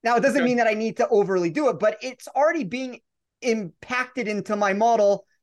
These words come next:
Speaker 1: you know, to ten percent of the overall weight that I'm using, 'cause I do think it's important, and it is going to change the, the way that my model is gonna spit out certain functions here. And,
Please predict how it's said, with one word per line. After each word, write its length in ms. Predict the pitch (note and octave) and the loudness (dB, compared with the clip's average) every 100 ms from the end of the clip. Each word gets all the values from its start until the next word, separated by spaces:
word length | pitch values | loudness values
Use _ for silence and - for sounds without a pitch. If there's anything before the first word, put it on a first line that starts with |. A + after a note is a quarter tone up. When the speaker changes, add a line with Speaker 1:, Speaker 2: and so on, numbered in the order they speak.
| _ | _
Speaker 1:
you 80 | E4 | 0
know, 120 | D4 | 0
to 240 | D4 B3+ - | 0 -4 -4
ten 240 | A#3 B3 | -4 -2
percent 420 | B3+ B3 A3+ A3+ | -4 -4 -4 -2
of 120 | A3+ | -4
the 100 | F3+ | 0
overall 380 | F#3+ F#3+ G#3 G3+ | 0 2 2 2
weight 180 | F#3 F#3+ | 2 0
that 140 | G#3+ | -2
I'm 80 | G3 | -2
using, 260 | F3+ F3+ G3+ | -4 -8 -6
'cause 140 | F3+ | -4
I 40 | E3 | -2
do 160 | F#3 | -2
think 200 | F#3+ G#3 | -4 -4
it's 160 | G#3 G#3 | -4 -4
important, 560 | G#3 F#3 F3+ A3 A3+ | -4 -2 -2 -2 -4
and 220 | G#3 G3 F#3 _ _ _ | -2 -2 -4 _ _ _
it 160 | C4 A#3 | -2 0
is 200 | C#4 F#3 | 0 0
going 260 | A#3 A#3 | 0 2
to 160 | A#3 A3 | -2 -6
change 560 | - A3 A3 A#3+ F#3+ E3+ | -6 -6 -4 -8 -8 -2
the, 340 | G#3+ G#3 G3 A3+ | 2 2 0 -4
the 400 | F3 F3 G3 F3+ | -10 -2 0 0
way 340 | F3+ G3+ G3+ | -2 0 2
that 200 | G3+ G#3 | 2 2
my 100 | G3+ | 0
model 280 | G3 F#3 G3+ | 0 0 0
is 40 | E3+ | -2
gonna 140 | G3+ | -6
spit 340 | - - F3 | -8 -6 0
out 220 | F#3+ - - | 2 0 -2
certain 300 | G3+ G#3 F#3 | -6 -6 -6
functions 520 | F3 F3 - G3+ - | -6 -6 -6 -10 -8
here. 220 | G3+ G#3 | -4 -2
And, 240 | G3 F#3 | 0 -2